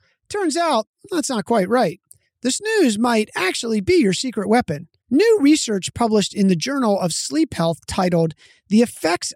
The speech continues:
of Fragmented Sleep on Morning Alertness and Cognitive Performance," a comparison of naps and multiple alarm snoozes, compared the effects of napping and multiple alarm snoozes on morning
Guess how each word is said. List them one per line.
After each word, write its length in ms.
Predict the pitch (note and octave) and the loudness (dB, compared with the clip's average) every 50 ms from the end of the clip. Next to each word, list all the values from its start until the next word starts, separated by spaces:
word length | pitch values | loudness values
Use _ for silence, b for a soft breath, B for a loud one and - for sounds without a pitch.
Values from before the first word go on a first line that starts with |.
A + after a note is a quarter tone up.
| - | -8
of 140 | - A3 F#3 | -8 -8 -8
Fragmented 720 | - - - G#3+ A3+ A#3+ C4 C4+ B3+ B3+ A#3+ A#3 A3+ G#3+ F3+ | -8 -10 -6 -4 -2 -2 0 0 0 2 2 2 0 0 -2
Sleep 420 | - - - A3 A#3 G3+ F#3 - - | -4 -8 -6 -4 -4 -4 -4 -6 -6
on 300 | - F#3 F#3 F#3 F#3 F#3 | -4 -2 0 0 0 2
Morning 420 | G3 G#3+ A#3 B3+ C#4 C#4+ C#4 B3+ - - | 2 2 2 2 2 2 2 0 -2 -2
Alertness 560 | G3+ F#3+ G3 A3 A3+ A#3 G3+ F#3+ F#3 E3+ - | -2 0 0 2 0 0 0 0 -2 -2 -2
and 200 | - F3+ F3 F3 | -4 -4 -4 -4
Cognitive 600 | - - - G3+ A3 A#3 A#3 A3+ - - G#3 F3+ - | -6 -6 -4 -2 0 0 0 -2 0 -2 -2 -2 -2
Performance," 720 | - F3+ E3 - - A3 G#3 F3 E3 E3 F#3+ - - - b b b b b b b | -2 -4 -4 -2 0 0 0 0 -2 -4 -8 -10 -14 -14 b b b b b b b
a 80 | G#3 | -4
comparison 640 | - - A3+ G#3+ B3+ C#4+ D#4 D4 B3+ - C4+ B3 A3 - | 0 0 0 0 2 0 0 0 -2 -2 -4 -6 -4 -2
of 220 | G3+ G#3 F#3+ F3 F3+ | -2 -2 0 0 0
naps 480 | F#3+ G#3 A#3 C4 C#4+ C#4+ - - - - | 0 2 2 2 0 -2 -4 -8 -10 -6
and 320 | G#3 G#3 G#3+ G#3 G#3 G3 | -4 -2 0 0 0 0
multiple 520 | G3 G3+ A#3 C4+ - - A3+ G#3+ A3+ G3+ - - | 0 0 0 0 -2 -2 -2 0 0 0 0 -2
alarm 480 | F3 E3 E3 F#3 G3+ G#3+ A#3 A#3+ A#3 | -2 -2 0 0 0 2 0 0 -2
snoozes, 580 | G#3+ - - D3 C#3+ D3 D3 C#3+ D#3 D3+ - - - | -2 -6 -6 -6 -6 -6 -6 -6 -6 -6 -8 -6 -2
compared 460 | - A#3 A#3 - F#4 F#4 F#4+ F#4 C#4 | -2 0 0 0 0 0 0 0 2
the 140 | C#4 C4+ A#3+ | 2 2 2
effects 400 | A3 - - B3+ B3 - - - - | 2 0 0 -2 -2 -2 -6 -6 -4
of 200 | A3 G#3 F#3+ F#3 | -2 0 0 2
napping 680 | F#3+ G3+ A#3 C4+ D4 E4 - - G3 F3+ F#3 F#3+ G3 - - | 2 2 2 2 0 0 -2 -2 -2 -2 -2 -2 -4 -4 -2
and 260 | G3 F#3+ F#3+ G3 G3+ | -2 0 2 2 2
multiple 640 | A3 B3 C#4 E4+ - - G4+ - - - A3 - - | 2 2 0 -2 -4 -6 -8 -6 -4 -4 -2 -2 -2
alarm 480 | G#3+ G3+ G#3 G#3 A3 A#3 B3+ C4 C4+ | -2 -2 0 0 0 2 2 0 -2
snoozes 600 | B3 - - F#3+ E3+ E3+ D#3+ D3 F3 F3 D#3+ - - | -4 -4 -4 -2 0 0 0 -2 -4 -4 -6 -6 -4
on 220 | F#3 F3+ F3 E3+ | -4 -2 0 0
morning 400 | F3+ F#3 G#3 A#3+ D4 D#4+ E4+ D#4 | 2 2 2 2 2 2 2 2